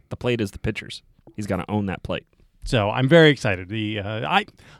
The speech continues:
Speaker 2: little disappointed you didn't ask how much the pitcher's mound cost, but that's okay.
Speaker 1: You said it. You, oh, no, you said it was three hundred fifty pounds.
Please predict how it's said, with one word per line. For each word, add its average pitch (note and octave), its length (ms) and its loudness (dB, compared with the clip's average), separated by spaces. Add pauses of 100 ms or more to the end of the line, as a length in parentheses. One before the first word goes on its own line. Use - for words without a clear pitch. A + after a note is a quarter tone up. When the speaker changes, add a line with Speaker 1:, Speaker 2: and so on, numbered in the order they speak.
Speaker 2:
little F#3+ 180 2
disappointed F#3 480 2
you E3 60 0
didn't C#3 200 0
ask C3+ 300 -4
how C#3+ 80 0
much D3+ 200 -6
the C#3+ 60 -10
pitcher's D#3 300 0
mound D3 220 0
cost, D3+ 400 4
but - 80 -8
that's C3 220 2
okay. D#3 500 -2
Speaker 1:
You B2+ 80 6
said C3 200 4
it. - 240 0
You, G#2+ 180 -2 (240)
oh, A2 220 8
no, G#2 100 2
you G2+ 100 2
said G#2+ 120 2
it - 20 -2
was F#2 100 -2
three G#2+ 120 2
hundred F#2 160 0
fifty - 240 -4
pounds. - 560 -6